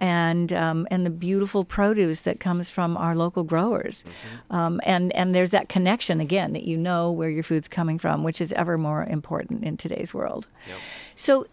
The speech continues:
Speaker 1: are there still investment opportunities available for people if they want to be part of the larger store or this investment opportunity, Matt?
Speaker 2: There are, yeah. So the, we kept our offering. This was a private offering, but it was registered through the state of Oregon, and so we still have shares available. And the more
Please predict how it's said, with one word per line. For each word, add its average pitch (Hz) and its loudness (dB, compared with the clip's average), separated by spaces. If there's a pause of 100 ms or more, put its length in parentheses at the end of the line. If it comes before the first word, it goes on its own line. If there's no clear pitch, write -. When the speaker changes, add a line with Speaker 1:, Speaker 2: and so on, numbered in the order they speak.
Speaker 1:
are 254 2
there 277 0
still 294 0
investment 233 2
opportunities 214 0
available 190 2
for 240 -2
people 240 0
if 220 -2
they 185 4
want 170 2
to 233 -4
be 240 0
part 226 0
of 208 -2
the 208 0
larger 214 0
store 220 -2
or 185 2
this 190 -4
investment 190 -2
opportunity, 220 -2
Matt? 214 0
Speaker 2:
There 123 0
are, 139 0
yeah. 113 -2
So 110 -6
the, 101 -4
we 110 -6
kept 127 -2
our 113 2
offering. 110 -2
This 117 -4
was 117 -2
a 95 0
private 123 0
offering, 110 -2
but 98 -4
it - -4
was 87 -8
registered 98 -4
through 104 -10
the 95 -10
state 101 -6
of 92 -10
Oregon, 104 -8
and 90 -10
so 95 -6
we 90 -6
still 95 -8
have 104 -8
shares 90 -8
available. 95 -6
And 98 -10
the 87 -10
more 110 -2